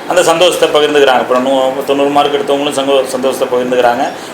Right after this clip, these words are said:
முப்பத்தாறு மார்க் எடுத்தவங்களும் சந்தோஷத்தை பகிர்ந்துக்கிறாங்க. எங்களுக்கு இது ஒரு, ஆ, ஆ, ஒரு,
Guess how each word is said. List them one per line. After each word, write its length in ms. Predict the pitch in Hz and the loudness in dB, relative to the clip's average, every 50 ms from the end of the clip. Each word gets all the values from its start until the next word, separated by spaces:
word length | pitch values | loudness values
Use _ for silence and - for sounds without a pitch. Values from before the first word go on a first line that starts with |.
| - | -10
முப்பத்தாறு 420 | 139 135 135 165 - 160 156 156 147 | -8 -2 -2 0 2 2 2 2 2
மார்க் 260 | 139 143 147 143 143 | 0 0 0 0 0
எடுத்தவங்களும் 460 | 143 143 139 - 135 135 139 147 156 | -2 -2 -2 -2 -2 -2 -2 -4 -4
சந்தோஷத்தை 460 | - 139 135 135 135 127 - - 127 | -4 -4 -4 -2 -4 -4 -4 -6 -6
பகிர்ந்துக்கிறாங்க. 640 | 113 117 113 120 120 117 117 113 110 104 104 104 104 - - - - - - - - - - | -6 -6 -6 -6 -6 -6 -4 -4 -4 -4 -4 -6 -8 -8 -10 -10 -12 -12 -12 -12 -12 -6 -2
எங்களுக்கு 540 | 107 120 135 165 180 202 208 202 - - 214 | 0 0 0 2 2 0 0 0 0 0 0
இது 200 | 202 190 180 165 | 0 2 2 2
ஒரு, 260 | 165 165 175 226 294 - - - - - - - - - - | 2 2 2 0 0 -4 -8 -12 -14 -14 -14 -14 -14 -8 -2
ஆ, 120 | 143 143 139 139 139 - - - - - | 0 0 0 0 -2 -6 -10 -8 -4 -2
ஆ, 160 | 147 139 135 | 0 0 2
ஒரு, 300 | 135 135 139 143 143 135 | 2 2 2 2 2 2